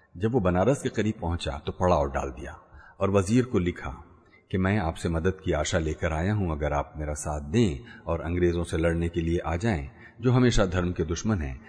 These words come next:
तो आपके लश्कर और मुलाजिमों का खर्च मैं अदा करूंगा। वजीर ने लिखा, पहले तुम यहां आ जाओ और बादशाह की मुलाजमत करो, जो कुछ उनके सामने तय होगा वही किया जाएगा।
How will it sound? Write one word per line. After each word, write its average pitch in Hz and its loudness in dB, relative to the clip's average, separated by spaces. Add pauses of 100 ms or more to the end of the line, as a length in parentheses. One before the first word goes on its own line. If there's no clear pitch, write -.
(200)
तो 101 2
आपके 78 0
लश्कर 90 0
और 87 0
मुलाजिमों 82 0
का 78 -6
खर्च 76 -4
मैं 82 -2
अदा 71 -6
करूंगा। - -10 (840)
वजीर 104 6
ने 110 6
लिखा, 78 -2
पहले 80 -2
तुम 107 2
यहां 107 4
आ 104 4
जाओ 73 0 (420)
और 85 2
बादशाह 90 2
की 98 -2
मुलाजमत 95 2
करो, 76 -6 (400)
जो 104 6
कुछ - 0
उनके 87 -2
सामने 82 -2
तय 87 0
होगा 90 4
वही 76 -2
किया 104 0
जाएगा। - -8